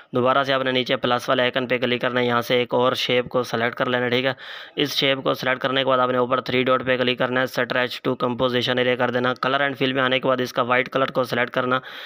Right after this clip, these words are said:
वाइट कलर सिलेक्ट करने के बाद आपने यहाँ पे blending and opacity के ऑप्शन पे क्लिक करना, कंट्रास्ट पे क्लिक करना है और यहाँ पे आपने इसको ओवरले कर देना, ठीक है। तो कुछ इस टाइप की कलर ग्रेडिंग हो जाएगी।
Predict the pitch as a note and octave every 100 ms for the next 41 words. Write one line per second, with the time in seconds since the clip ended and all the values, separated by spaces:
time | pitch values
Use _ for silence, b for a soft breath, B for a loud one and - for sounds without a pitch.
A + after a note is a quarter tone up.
0 | B B C3 C3+ C#3 C3+ B2 B2+ B2+ C3
1 | B2+ B2+ B2+ B2+ B2+ B2 B2+ B2+ B2 B2
2 | A#2+ A#2+ B2+ C3+ B2+ B2 B2 A#2 B2 C3
3 | B2+ A#2+ B2 B2 B2 B2+ C3 B2+ B2+ C3+
4 | C3 C3 - C3 C3 B2+ A#2+ B2 B2 A#2+
5 | A#2 B2 A#2+ B2 A#2 - B2+ A#2 A2 B2
6 | A#2+ A#2 - A#2+ A#2+ A#2+ A#2 A#2+ B2 A2+
7 | A#2 A#2+ A#2+ - A#2 B2 A#2 A#2+ A#2 A#2
8 | A#2 G2+ G#2+ B2 A#2+ B2+